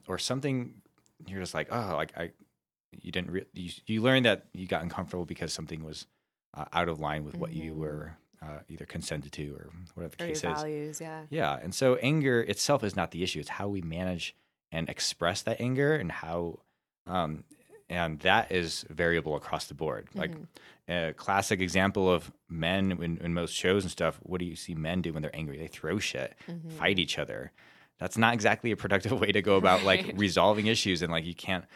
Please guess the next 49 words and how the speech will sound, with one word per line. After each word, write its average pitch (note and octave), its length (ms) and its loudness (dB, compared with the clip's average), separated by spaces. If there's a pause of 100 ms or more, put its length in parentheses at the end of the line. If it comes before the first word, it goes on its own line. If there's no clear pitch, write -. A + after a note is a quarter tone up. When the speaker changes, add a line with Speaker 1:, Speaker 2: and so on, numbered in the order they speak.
(140)
Speaker 1:
there G2+ 100 -2
are - 40 -2
only G#2+ 220 4
so F#2+ 260 4
many G#2 160 4
tables F#2+ 440 4
a F2+ 40 -2
guy F2 160 6
can F2+ 180 -2
throw. F#2+ 320 4
And E2+ 100 0
it's C#4 60 -2
like, - 140 2
and, F#2+ 100 2 (300)
Speaker 2:
<laughs> - 0 - (140)
Speaker 1:
and F2+ 160 2
how G#2+ 320 4
many A#2 140 6
tables A2+ 320 6
can B2 200 8
you A#2+ 60 6
throw A#2 200 8
before G#2+ 280 4
you A2 100 4
finally G2 480 4 (520)
get F#2+ 220 4
to A2 60 -2
the F#2+ 120 4
root G2 180 6
of G2+ 80 2
the G#2+ 100 4
issue? F2 340 4
Speaker 2:
Yeah, A3+ 220 4
right? F#3+ 400 2 (280)
Speaker 1:
There's F#2+ 240 4
no F#2 180 8
number. D#2+ 480 2
It F#2 140 6
Speaker 2:
No. - 100 0
Speaker 1:
keeps F#2 160 4
going. D#2 440 6
<laughs> - 0 -
It - 120 4
keeps, - 400 10
it C3+ 140 8
doesn't F#2+ 260 2
Speaker 2:
<laughs> - 0 -
Infinite C4+ 80 2
Speaker 1:
stop. E2+ 320 2